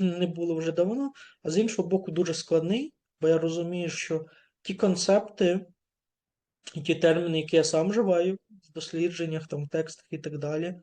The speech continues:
вони, власне, так само втрачають сенс, і настає період, що потрібно це все переосмислювати. Е, те, що англійською називається rethinking and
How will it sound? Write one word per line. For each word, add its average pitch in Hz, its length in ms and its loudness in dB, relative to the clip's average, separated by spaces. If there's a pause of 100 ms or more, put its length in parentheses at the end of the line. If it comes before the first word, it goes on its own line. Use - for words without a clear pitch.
(440)
вони, 160 680 -2
власне, 151 580 -8
так - 160 -20
само 147 260 -4
втрачають 147 640 -6
сенс, 208 600 -4 (500)
і 147 160 -6
настає 147 420 -4
період, 156 320 0
що - 500 -6 (240)
потрібно 156 420 -8
це 151 120 -8
все 151 200 -8
переосмислювати. 160 1400 -2 (960)
Е, 143 380 -8 (1500)
те, 151 120 -10
що 147 200 -6
англійською 151 480 -6
називається 147 460 -6
rethinking 175 720 -4
and 147 220 -8